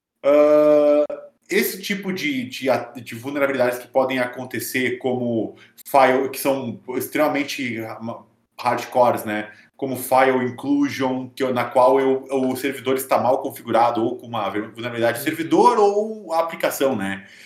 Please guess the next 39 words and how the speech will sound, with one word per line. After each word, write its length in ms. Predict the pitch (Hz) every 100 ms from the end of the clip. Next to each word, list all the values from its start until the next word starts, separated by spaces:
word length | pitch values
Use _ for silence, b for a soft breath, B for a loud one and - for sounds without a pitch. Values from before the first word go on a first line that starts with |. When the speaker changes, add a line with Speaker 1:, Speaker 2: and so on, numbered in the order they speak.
| B -
Speaker 1:
E 120 | 143
que 100 | 175
eu 60 |
acabo 320 | 160 165 170 170
conseguindo 320 | 160 160 -
fazer 240 | 175 156
um 120 | 160
upload 600 | 170 175 143 151 208 190 -
de 100 | 160
um 120 | 156
arquivo 520 | 143 - 160 160 139
malicioso 880 | 143 175 185 - - 147 165 143 113
pra 140 | 120
dentro 320 | 107 120 127
da 100 | 107
estrutura 560 | 107 - 107 113 113 107
de, 540 | 95 95 92 87 82
de, 220 | - 101 -
de 80 |
aplicação 560 | 92 104 95 - 110 101
ou 80 | 92
de 100 | -
servidores. 720 | 95 104 113 127 127 127 - b _ _ _ 139
Ah, 440 | 143 143 147 143
quando 160 | 170 180
eu 80 | 196
permito 320 | 185 185 190
rodar 480 | 190 180 180 170 190
um 60 | 185
comando 400 | 165 143 156 143
remoto, 480 | 135 110 147 - 107
né, 80 |
o 100 | 101
bom 140 | 101 123
e 40 |
velho 240 | 117 117 113
R 160 | 107
C 200 | - - 104
E, 340 | 90 113